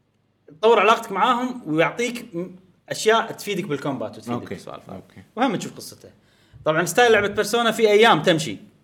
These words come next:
Speaker 2: حلو،
Speaker 1: وأنت
Speaker 2: صح.
Speaker 1: تلعب مدة سنة.
Speaker 2: صح.
Speaker 1: أنت توك داش مدرسة لين يخلص الكورس، لين
Speaker 2: مم.
Speaker 1: يخلص سنة كاملة. آه، فأنت تلعب كل يوم، كل يوم، كل يوم، كل يوم، كل يوم. فمعرو-، بس معروف إن بألعاب بيرسونا في بعض الأيام يصير لها سكيب.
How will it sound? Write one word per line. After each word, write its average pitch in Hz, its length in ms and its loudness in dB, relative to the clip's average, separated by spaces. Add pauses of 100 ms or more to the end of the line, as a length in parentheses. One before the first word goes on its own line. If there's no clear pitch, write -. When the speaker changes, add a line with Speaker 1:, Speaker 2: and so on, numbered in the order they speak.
Speaker 2:
حلو، 147 220 -4
Speaker 1:
وأنت 110 100 -10
Speaker 2:
صح. 147 120 -4
Speaker 1:
تلعب 180 320 0
مدة 175 240 -6
سنة. - 320 -6 (100)
Speaker 2:
صح. 113 220 -12
Speaker 1:
أنت 131 120 -14
توك 156 260 2
داش 160 240 2
مدرسة 180 540 -2
لين 196 200 2
يخلص 160 340 -2
الكورس، 143 360 -4
لين 151 100 0
Speaker 2:
مم. 147 60 -4
Speaker 1:
يخلص 131 340 -10
سنة 175 140 0
كاملة. 113 380 -6 (720)
آه، 127 360 -2
فأنت 175 520 4
تلعب 233 260 -2
كل 247 100 -4
يوم، 107 120 0 (140)
كل 156 80 -4
يوم، 127 160 -2
كل 139 80 -8
يوم، 123 120 -10
كل 123 80 -14
يوم، 113 80 -10
كل 117 60 -18
يوم. 110 220 -20 (380)
فمعرو-، 196 360 4
بس 208 180 -2
معروف 240 340 0
إن 190 120 -6
بألعاب 196 360 -4
بيرسونا 226 360 -6
في 233 180 -6
بعض 214 220 2
الأيام 202 280 -2
يصير 185 180 -6
لها 170 100 -2
سكيب. - 360 -8